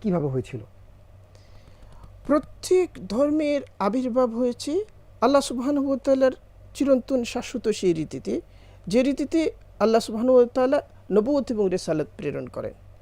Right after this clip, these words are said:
Speaker 2: এবং আল্লাহ তাআলা কোরআনে ঘোষণা করেছেন, "লা নুফাররিকু বাইনা আহাদিম মিনহুম", অর্থাৎ নবীদের মধ্যে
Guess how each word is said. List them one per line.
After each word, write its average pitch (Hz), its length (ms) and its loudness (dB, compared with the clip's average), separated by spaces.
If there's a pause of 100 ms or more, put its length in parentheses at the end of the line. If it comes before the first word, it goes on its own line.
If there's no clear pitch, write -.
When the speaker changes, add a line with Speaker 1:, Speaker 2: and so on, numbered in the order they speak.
(760)
Speaker 2:
এবং 311 340 4 (680)
আল্লাহ 302 200 4
তাআলা 294 200 4
কোরআনে 311 360 2
ঘোষণা 233 380 0
করেছেন, 208 500 0
"লা 254 440 6
নুফাররিকু 294 1000 0
বাইনা 233 640 2 (220)
আহাদিম 220 540 0
মিনহুম", 156 400 -4 (640)
অর্থাৎ 233 260 4 (120)
নবীদের 208 600 2
মধ্যে 277 420 0